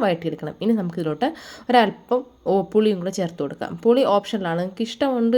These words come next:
എന്നുണ്ടെങ്കിൽ മാത്രം പുളി ചേർത്താൽ മതി. പുളി ചേർത്തില്ല എങ്കിലും വേറെ കുഴപ്പമൊന്നും വരുന്നില്ല കേട്ടോ. എന്നിട്ട്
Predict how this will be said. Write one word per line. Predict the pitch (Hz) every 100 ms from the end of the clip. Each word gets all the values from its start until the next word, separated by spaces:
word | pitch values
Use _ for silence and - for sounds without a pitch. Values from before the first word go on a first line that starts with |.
| 233
എന്നുണ്ടെങ്കിൽ | 220 208 208 208 202
മാത്രം | 180 156 302 330
പുളി | - 190 190
ചേർത്താൽ | 170 170 160
മതി. | 156 - - - - -
പുളി | 247 240 262
ചേർത്തില്ല | 240 240 262 262
എങ്കിലും | 247 277 339
വേറെ | 214 202
കുഴപ്പമൊന്നും | 180 170 180 185 190
വരുന്നില്ല | 190 180 156
കേട്ടോ. | 147 156 - - - _
എന്നിട്ട് | 180